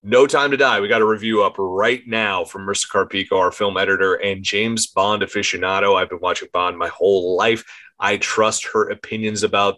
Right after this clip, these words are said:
this franchise implicitly, and I cannot wait to see this movie because she gave it a very positive review. Check it out. Television, we are covering everything in the world of television,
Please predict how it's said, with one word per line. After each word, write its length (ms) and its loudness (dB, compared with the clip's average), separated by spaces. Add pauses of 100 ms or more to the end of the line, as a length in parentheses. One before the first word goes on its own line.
this 460 -2
franchise 640 0
implicitly, 1040 0 (220)
and 60 -8
I 40 -4
cannot 360 -2
wait 380 0
to 100 -6
see 160 0
this 220 0
movie 220 -2
because 280 -2
she 140 -4
gave 220 -2
it 180 -6
a 80 -2
very 240 0
positive 400 -2
review. 320 -4
Check 260 -2
it 80 -6
out. 200 -4 (480)
Television, 640 2
we 140 0
are 100 4
covering 420 -2 (100)
everything 340 0
in 40 -4
the 60 -4
world 240 2
of 60 -14
television, 440 -4